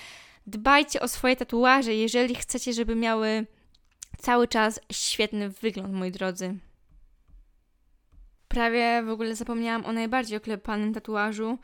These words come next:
czyli znak nieskończoności. To jest, to jest hit hitów chyba, bo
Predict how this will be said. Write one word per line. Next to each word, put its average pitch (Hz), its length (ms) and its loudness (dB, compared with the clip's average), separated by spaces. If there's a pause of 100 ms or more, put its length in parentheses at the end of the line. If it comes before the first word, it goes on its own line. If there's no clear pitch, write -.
(320)
czyli 220 360 -4
znak 233 240 -2
nieskończoności. 226 1080 -4 (360)
To 214 160 -6
jest, - 520 -8 (640)
to 214 80 -10
jest 202 180 -12
hit - 440 -8
hitów - 480 -14
chyba, 185 360 -8
bo 185 320 -8